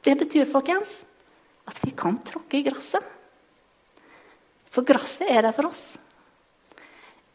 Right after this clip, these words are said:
Vi kan springe, vi kan leke, vi kan danse, vi kan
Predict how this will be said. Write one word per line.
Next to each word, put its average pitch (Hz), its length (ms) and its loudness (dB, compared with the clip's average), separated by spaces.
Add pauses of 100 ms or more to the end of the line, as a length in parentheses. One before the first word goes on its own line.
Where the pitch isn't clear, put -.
(580)
Vi 214 100 8
kan 202 180 4
springe, 262 560 8 (160)
vi - 120 -4
kan 196 200 2
leke, 196 520 2 (100)
vi 214 140 -4
kan 202 140 0 (100)
danse, 208 540 2
vi 202 120 2
kan 220 220 6